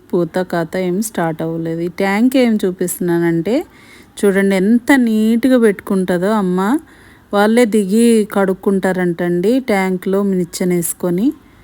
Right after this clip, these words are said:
కానీ ఈ వయసులో అలా చేసుకోవడం అంటే గ్రేటే అని నేను అనుకుంటాను. ఇంకా ఇక్కడ చెర్రీ టమాటా అండి, ఒక్క చిన్న పిల్లక తీసుకొని వెళ్ళి అక్కడ కుండీలో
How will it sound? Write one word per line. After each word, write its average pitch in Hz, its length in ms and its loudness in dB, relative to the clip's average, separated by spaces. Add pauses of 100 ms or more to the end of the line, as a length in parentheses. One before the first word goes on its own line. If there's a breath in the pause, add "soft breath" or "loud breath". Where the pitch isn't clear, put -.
(600 soft breath)
కానీ 214 240 2
ఈ 208 40 2
వయసులో 202 440 2
అలా 196 240 0
చేసుకోవడం 185 460 -2
అంటే 185 240 -2
గ్రేటే 180 380 -2
అని 185 180 -2
నేను 175 240 0
అనుకుంటాను. 170 720 -2 (840 loud breath)
ఇంకా 233 260 4
ఇక్కడ 233 440 2 (120)
చెర్రీ 220 180 0
టమాటా 214 420 0
అండి, 190 180 -2
ఒక్క 214 280 -4
చిన్న 233 440 0
పిల్లక 208 440 -2
తీసుకొని 196 420 -2
వెళ్ళి 190 300 0
అక్కడ 220 400 -2
కుండీలో 254 520 2